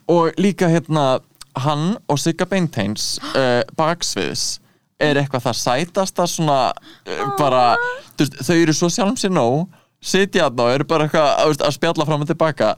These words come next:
Speaker 1: Þetta er svo krúttlegt, þetta er svo æðislegt, ég elska þetta.
Speaker 2: Bara við þurfum meira af þessu, meira af þessari
Speaker 1: Algjörlega.
Speaker 2: orku.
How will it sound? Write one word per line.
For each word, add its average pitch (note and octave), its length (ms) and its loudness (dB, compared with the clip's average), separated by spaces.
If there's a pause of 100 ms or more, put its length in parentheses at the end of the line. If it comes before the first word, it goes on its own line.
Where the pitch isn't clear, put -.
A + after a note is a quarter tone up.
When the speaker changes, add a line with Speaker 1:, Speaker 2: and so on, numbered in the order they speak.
Speaker 1:
Þetta A#2 180 -4
er A2+ 40 -4
svo A2 160 2
krúttlegt, G3+ 600 -2
þetta F#3 140 -4
er - 40 -10
svo - 140 -8 (120)
æðislegt, G#3+ 480 0
ég C3+ 120 0 (180)
elska E3+ 560 0
þetta. E3 260 -2 (300)
Speaker 2:
Bara A3+ 160 -2
við A#3 140 -2
þurfum C#4+ 160 2
meira A#3 260 0
af A3 80 -8
þessu, G3 380 -6 (380)
meira A#3 200 0
af A#3 80 -4
þessari A3+ 280 -2
Speaker 1:
Algjörlega. - 60 -4
Speaker 2:
orku. - 600 -10